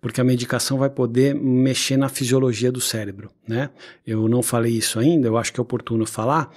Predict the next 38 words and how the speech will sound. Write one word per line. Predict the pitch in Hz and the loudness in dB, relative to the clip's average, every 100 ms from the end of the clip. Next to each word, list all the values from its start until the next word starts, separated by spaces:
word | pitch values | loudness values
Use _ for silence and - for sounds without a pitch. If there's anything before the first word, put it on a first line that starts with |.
| - - | -20 -12
O | 113 | -4
que | |
acontece | 127 135 123 139 151 - | -2 0 0 2 0 0
é | 123 | -2
que | - | -2
os | 123 | 0
neurotransmissores | 127 147 196 185 147 135 127 113 - 156 156 113 - | 4 4 4 0 -2 0 2 2 2 4 4 2 -2
do | 113 117 | -4 -2
cérebro, | - 151 160 117 98 92 - - - | 0 2 2 0 -4 -12 -18 -20 -14
é | - | -6
aquilo | 117 - 135 135 | -6 0 2 2
que | - | 0
o | |
cérebro | - 135 135 | 0 2 0
precisa | 123 135 - 131 120 | -2 -2 0 0 0
pra | 120 | -2
que | 123 131 | -2 0
os | |
neurônios | 117 127 127 131 175 135 107 - - | 2 4 6 6 6 4 2 -2 -2
se | - | -2
comuniquem. | 117 127 117 151 170 - 104 95 - - - | 0 2 4 4 4 -2 -10 -10 -16 -16 -6
Os | 123 107 | -2 2
neurotransmissores | 127 151 202 196 160 156 131 123 - 117 110 117 | 4 4 4 -2 0 0 0 -2 -2 -2 0 2
na | 151 | 2
depressão, | 170 147 123 113 - 147 | 0 -2 -2 -2 0 2
eles | 131 | 2
estão | - 151 | 0 -2
funcionando | 139 156 135 139 135 139 147 160 160 165 _ | -2 -4 -2 2 2 4 4 6 4 0 _
deficitariamente. | 120 113 160 160 175 170 170 185 120 - - - _ - - | -6 2 2 2 -2 -2 0 2 2 0 -8 -12 _ -20 -12
Então, | - 110 127 127 | -6 -2 0 2
é | |
um | 139 135 | 4 2
cérebro | - 139 156 151 | 2 2 0 -4
que | - | -6
tá | 139 | -6
funcionando | - - 139 131 | -4 -2 0 2
pela | 135 147 147 | 2 2 4
metade. | 160 139 123 113 101 | 2 0 -2 -4 -10